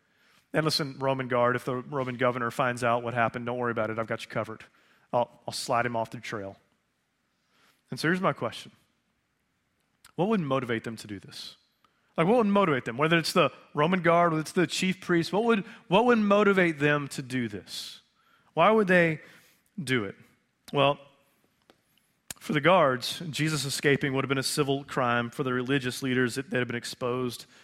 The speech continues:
as a fraud and lost power. And so if I could say it like this, the, the guards would have lost their place in secular society. The, the religious leaders, the chief priests, they'd have lost their place in religious society.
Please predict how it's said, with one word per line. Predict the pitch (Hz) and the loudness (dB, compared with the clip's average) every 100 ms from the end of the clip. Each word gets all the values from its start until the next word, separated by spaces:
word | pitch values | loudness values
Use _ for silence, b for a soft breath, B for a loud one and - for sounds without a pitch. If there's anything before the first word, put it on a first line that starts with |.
| b b | b b
as | 120 | -14
a | |
fraud | 113 - 135 117 110 | -12 -2 2 2 2
and | 113 | -2
lost | 113 110 110 - - - | -2 -2 -4 -12 -18 -6
power. | 139 117 113 104 113 | 0 0 0 -2 -6
And | 113 | -8
so | 135 | -8
if | 120 | -4
I | 123 | -4
could | 120 | -4
say | - 139 | -4 -2
it | 127 | 0
like | 120 113 | -2 -4
this, | 120 120 110 - B B B _ | -4 -4 -6 -10 B B B _
the, | 165 131 - | -2 -2 -4
the | 127 | -2
guards | 135 139 123 120 | 2 4 2 0
would | 123 | -6
have | 110 | -2
lost | 120 123 - | 0 0 0
their | 131 | -6
place | - - 123 120 - | -6 -4 -4 -4 -8
in | - 143 123 113 - | -6 -2 -2 -4 -10
secular | - - 127 - 147 147 143 | -10 -2 -2 0 0 0 0
society. | 156 - 156 147 156 170 160 b b b _ | -6 -2 0 0 -2 -6 -10 b b b _
The, | 143 123 - _ _ - | -2 -2 -4 _ _ -2
the | 131 113 | 0 0
religious | 117 131 151 147 - | -2 0 0 0 -2
leaders, | 143 131 120 - | -2 0 -2 -6
the | |
chief | - 147 139 | -8 -8 -8
priests, | - 139 123 | -6 -4 -2
they'd | 131 | -4
have | 123 | -2
lost | 123 127 - | 0 0 -2
their | 135 | -6
place | - 131 - | -4 -6 -4
in | 127 | -8
religious | 117 120 117 104 - | -6 -6 -6 -8 -10
society. | - 123 - 107 98 95 104 | -14 -12 -6 -6 -6 -10 -16